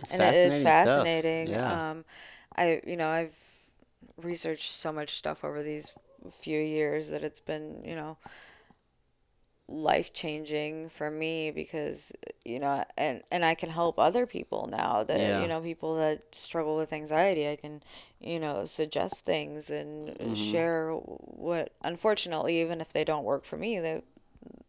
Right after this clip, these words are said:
Speaker 1: They might
Speaker 2: they're,
Speaker 1: work for
Speaker 2: they might
Speaker 1: somebody
Speaker 2: work.
Speaker 1: else. Yeah, there's a
Speaker 2: Right,
Speaker 1: lot
Speaker 2: so,
Speaker 1: of things out there to
Speaker 2: so
Speaker 1: try.
Speaker 2: I've helped, you know,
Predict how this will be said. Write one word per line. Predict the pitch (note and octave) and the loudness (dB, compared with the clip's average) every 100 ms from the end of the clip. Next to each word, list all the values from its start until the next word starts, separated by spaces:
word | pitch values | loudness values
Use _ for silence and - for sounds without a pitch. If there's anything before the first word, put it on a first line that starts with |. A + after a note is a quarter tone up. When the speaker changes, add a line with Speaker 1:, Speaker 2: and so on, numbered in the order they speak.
| - | -6
Speaker 1:
They | - | 2
might | A#2 A#2 | 4 6
Speaker 2:
they're, | B2+ | 6
Speaker 1:
work | |
for | E3 | 6
Speaker 2:
they | |
might | E3 | 4
Speaker 1:
somebody | A#2 A2+ G#2+ | 4 4 6
Speaker 2:
work. | B2+ | 6
Speaker 1:
else. | A2 - | 6 4
Yeah, | G#2 A#2+ G2 | 4 4 4
there's | A2 - | 4 6
a | |
Speaker 2:
Right, | A2 | 6
Speaker 1:
lot | A2+ | 6
Speaker 2:
so, | A2+ F3 | 6 6
Speaker 1:
of | F3 | 4
things | - A2 G2+ | 0 -2 2
out | G2 A2+ | 2 2
there | F#2 F#2 - | -2 -4 -6
to | |
Speaker 2:
so | F2+ - | 0 6
Speaker 1:
try. | F#3+ F#3 | 8 8
Speaker 2:
I've | F#3 | 6
helped, | A3 G#3 - - - | 6 6 4 -10 -8
you | F#3+ E3 | -6 -6
know, | D#3 D#3+ | -6 -8